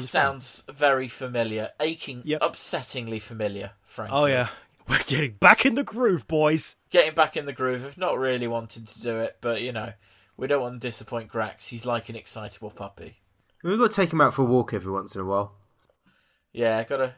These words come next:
Speaker 2: gotta take him to the farm.
Speaker 1: Wait, wait, what? <laughs> Wait, this wasn't part of the script.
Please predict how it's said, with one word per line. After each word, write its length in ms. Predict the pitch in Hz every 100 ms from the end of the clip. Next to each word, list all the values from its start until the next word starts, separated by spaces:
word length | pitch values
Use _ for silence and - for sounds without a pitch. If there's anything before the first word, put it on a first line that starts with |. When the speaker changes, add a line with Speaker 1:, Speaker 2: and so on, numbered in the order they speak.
| _
Speaker 2:
gotta 140 | 156 151
take 260 | 190 165 -
him 100 | 151
to 120 | 160
the 80 | 139
farm. 400 | - 135 131 131 _ _ _ - - -
Speaker 1:
Wait, 140 | 135 320 - 349
wait, 260 | - 135 113
what? 360 | 131 262 - - - -
<laughs> 1400 | - 196 - _ - _ _ _ _ _ _ _ _
Wait, 200 | 208 147
this 120 | 254
wasn't 220 | 320 285 180
part 120 | 151
of 60 |
the 60 | 113
script. 480 | - 139 165 -